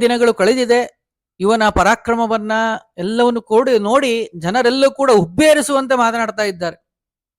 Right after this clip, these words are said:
ಆಗ ಈ ವೃತ್ತಾಂತ ಸುದ್ದಿ ಇಂದ್ರನ ಕಿವಿಗೆ ಬಿದ್ದಿದೆ. ಗೊತ್ತಾಯ್ತು,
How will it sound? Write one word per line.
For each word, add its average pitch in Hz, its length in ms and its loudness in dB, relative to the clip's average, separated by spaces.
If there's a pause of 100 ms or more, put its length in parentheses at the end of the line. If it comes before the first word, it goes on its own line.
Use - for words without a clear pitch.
(1000)
ಆಗ 190 300 2 (140)
ಈ 185 200 -4
ವೃತ್ತಾಂತ 220 580 -4
ಸುದ್ದಿ 208 720 -4 (380)
ಇಂದ್ರನ 202 380 -4
ಕಿವಿಗೆ 175 380 -2
ಬಿದ್ದಿದೆ. 156 680 -2 (2000)
ಗೊತ್ತಾಯ್ತು, 196 500 -2